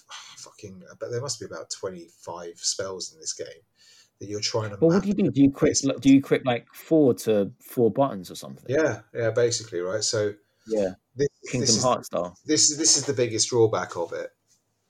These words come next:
Speaker 1: for me is you use the face buttons on, on the, on the pad, so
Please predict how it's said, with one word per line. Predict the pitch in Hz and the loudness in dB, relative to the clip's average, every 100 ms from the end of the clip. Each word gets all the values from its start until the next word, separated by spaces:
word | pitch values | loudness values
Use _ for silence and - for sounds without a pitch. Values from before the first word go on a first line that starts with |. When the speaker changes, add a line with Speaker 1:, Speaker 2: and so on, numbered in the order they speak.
| _ _ - | _ _ -16
Speaker 1:
for | - | -8
me | 110 107 92 - - - | -6 -6 -8 -14 -18 -14
is | 104 92 92 - - - _ _ _ _ _ _ _ | -12 -6 -4 -4 -10 -20 _ _ _ _ _ _ _
you | 123 120 | -6 -2
use | 135 | -2
the | - | -4
face | - 123 113 | 2 2 2
buttons | - 90 92 101 - - - | -4 -6 -8 -8 -8 -10 -12
on, | 95 95 95 | -12 -14 -16
on | 98 | -14
the, | 95 | -12
on | 95 95 | -12 -14
the | 90 | -16
pad, | - 90 87 - _ _ _ _ _ _ _ _ | -14 -10 -10 -14 _ _ _ _ _ _ _ _
so | - 117 104 98 | -2 0 -2 -4